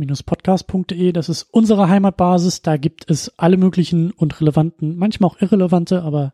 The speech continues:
sehr viele relevante Links. Und vor allen Dingen gibt's da auch einen Kommentarbereich und da seid ihr herzlich eingeladen, mit uns, äh, weiter über den Film nachzudenken, aber auch Ergänzung abzuliefern und vielleicht auch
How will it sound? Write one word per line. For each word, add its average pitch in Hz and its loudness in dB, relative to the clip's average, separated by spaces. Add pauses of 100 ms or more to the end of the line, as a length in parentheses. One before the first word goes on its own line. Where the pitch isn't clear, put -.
sehr 160 0
viele 156 -4
relevante 180 2
Links. 214 2 (440)
Und 175 -6
vor 180 -4
allen 170 2
Dingen 165 2
gibt's - -4
da 160 -8
auch 151 -6
einen 151 -10
Kommentarbereich 156 -2
und 139 -8
da 147 0
seid 139 -2
ihr 135 0
herzlich - 0
eingeladen, 160 2
mit 151 -4
uns, 156 0 (520)
äh, 156 2
weiter 175 2
über 175 0
den 160 2
Film 165 0
nachzudenken, 214 0
aber 165 -6
auch 170 -6
Ergänzung 190 0
abzuliefern 175 -4
und 151 -10
vielleicht 160 -8
auch 156 -6